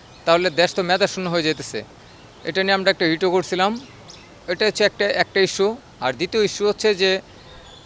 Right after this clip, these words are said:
আহ, যদি এই ছাত্র জনতাকে নির্বিচারে হত্যার দায়ে,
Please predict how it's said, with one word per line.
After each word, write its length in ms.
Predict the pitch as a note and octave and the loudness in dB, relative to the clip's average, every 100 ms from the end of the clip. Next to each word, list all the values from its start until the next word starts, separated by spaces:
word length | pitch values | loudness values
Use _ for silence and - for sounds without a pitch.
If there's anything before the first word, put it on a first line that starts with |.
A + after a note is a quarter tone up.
| - | -14
আহ, 400 | C3+ C#3 C#3 C3+ A#2+ | -6 -4 -4 -6 -6
যদি 400 | F3+ F#3+ F#3 F#3 - - - - - - D#3 | 0 2 2 0 -6 -20 -20 -20 -20 -16 -6
এই 240 | C#3 C3 | -4 -4
ছাত্র 380 | - F#3+ - G#3+ | 0 0 2 2
জনতাকে 520 | F#3 G3 F#3+ F#3 F#3 | 4 4 4 2 2
নির্বিচারে 460 | F3+ F#3+ F#3+ G3+ F#3 | 0 0 0 2 4
হত্যার 500 | E3 - F#3+ E3+ C#3 | 2 4 4 4 6
দায়ে, 320 | E3 C#3 | 6 6